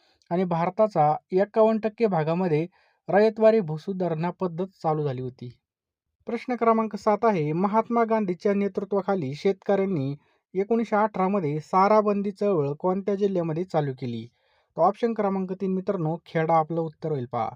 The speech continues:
एकोणीसशे अठरामध्ये, कधी? एकोणीसशे अठरामध्ये साराबंदी चळवळ. याचं नेतृत्व महात्मा गांधी यांनी केलं होतं. शेतसारा माफ करावा अशी शेतकऱ्यांची मागणी करण्यात आली होती बघा. दुष्काळामुळे या ठिकाणी शेतसारा माफ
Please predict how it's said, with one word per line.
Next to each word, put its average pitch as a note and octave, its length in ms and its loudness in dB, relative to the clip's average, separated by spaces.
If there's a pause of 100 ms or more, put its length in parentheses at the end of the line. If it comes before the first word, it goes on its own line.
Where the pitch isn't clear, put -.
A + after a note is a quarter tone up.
(360)
एकोणीसशे F#3 460 -6
अठरामध्ये, D3 640 -6
कधी? E3 240 -4
एकोणीसशे D#3+ 380 -10
अठरामध्ये D3+ 460 -8
साराबंदी F3+ 600 0
चळवळ. C#3+ 360 -2 (440)
याचं G3+ 280 2
नेतृत्व A3+ 400 -2
महात्मा G#3 460 2
गांधी G3+ 280 2
यांनी E3+ 200 0
केलं F#3+ 200 0
होतं. D3 340 -2 (380)
शेतसारा G#3+ 720 2
माफ G3+ 280 2
करावा F3+ 420 6
अशी F#3 260 -2
शेतकऱ्यांची G#3 720 -2
मागणी F3+ 460 -2 (460)
करण्यात F3+ 360 0
आली D#3+ 100 -2
होती D3 160 -4
बघा. B2+ 220 -4
दुष्काळामुळे E3+ 720 0
या F3 100 0
ठिकाणी D#3 400 -4
शेतसारा F3+ 440 -2
माफ D#3 160 0